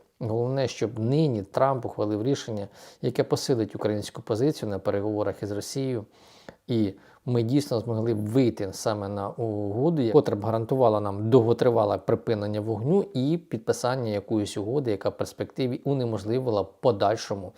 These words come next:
наступ росіян на територію України, а ми б займалися б дипломатичним поверненням території. І це все якраз проходить через призму, друзі, наголошую, торгової війни. На тлі саме таких негараздів Велика Британія та Європейський Союз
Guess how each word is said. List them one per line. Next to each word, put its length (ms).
наступ 400
росіян 400
на 100
територію 520
України, 440
а 20
ми 160
б 60
займалися 520
б 80
дипломатичним 680
поверненням 300
території. 560
І 180
це 240
все 180
якраз 340
проходить 480
через 260
призму, 480
друзі, 280
наголошую, 680
торгової 580
війни. 340
На 160
тлі 160
саме 280
таких 380
негараздів 600
Велика 280
Британія 440
та 120
Європейський 520
Союз 560